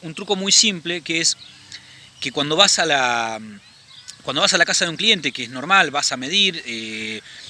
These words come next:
muchas veces, eh, vas a instalar un día, quizás vas a instalar dos, depende el, el tiempo que te lleve. Vos podés notar que en la casa hay muchos imperfectos que les tiene que dar solución un herrero. Y ahí es donde vos podés sacar el tema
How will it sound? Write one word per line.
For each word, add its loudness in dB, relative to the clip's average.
muchas -4
veces, 4
eh, -8
vas -2
a -4
instalar -6
un -8
día, 2
quizás -2
vas -6
a -12
instalar -6
dos, -4
depende -8
el, -12
el -10
tiempo -4
que -8
te -8
lleve. 0
Vos 2
podés 6
notar 2
que -2
en 0
la 4
casa 0
hay -4
muchos -6
imperfectos -4
que 0
les -4
tiene -4
que -2
dar 0
solución -2
un -2
herrero. 4
Y 2
ahí 6
es -2
donde 4
vos -8
podés 0
sacar -2
el -8
tema -4